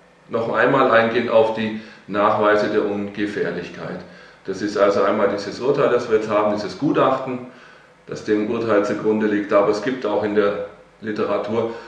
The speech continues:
diverse Selbstversuche, die dokumentiert sind. Und, äh, das lässt sich sehr schön nachvollziehen. Dann gehen wir natürlich auch ein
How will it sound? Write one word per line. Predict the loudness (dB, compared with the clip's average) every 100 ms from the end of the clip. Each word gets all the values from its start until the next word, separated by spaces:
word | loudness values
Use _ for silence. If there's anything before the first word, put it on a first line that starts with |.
| -10
diverse | -4 2 4 4 4 0 -2 -8
Selbstversuche, | 4 6 6 0 -2 0 -4
die | -4
dokumentiert | -4 -4 -4 -6 -6 -6 -6
sind. | -6 -8 -10 -14 -20 -20 -8
Und, | -6 -4 -2
äh, | -2 -4 -10 -18 -20 -2
das | 0 4
lässt | 2 2
sich | -4 4
sehr | 4
schön | 4 0
nachvollziehen. | 2 2 6 4 4 -2 -2 -4 -8 -14 -20 -2
Dann | 2 2
gehen | 6 6 6
wir |
natürlich | 4 2 2 2 2 4
auch | 4 4 2
ein | 2 0 -2